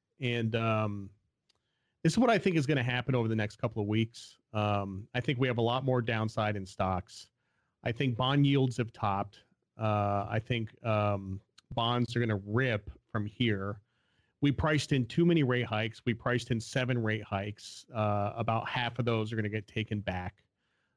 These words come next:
Um, I think oil is gonna correct significantly, and I think gold is going to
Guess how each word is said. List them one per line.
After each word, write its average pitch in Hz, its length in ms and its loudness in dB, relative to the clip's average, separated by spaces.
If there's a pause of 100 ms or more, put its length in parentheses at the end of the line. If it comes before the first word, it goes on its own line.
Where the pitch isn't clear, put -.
(120)
Um, 104 440 0
I 110 80 -2
think 120 260 -2
oil 131 280 4
is 120 120 0
gonna 120 160 0
correct 110 400 -2
significantly, 107 840 0
and 113 120 0
I 110 80 0
think 123 260 -4
gold 120 380 2
is 117 100 0
going 113 320 2
to 107 460 2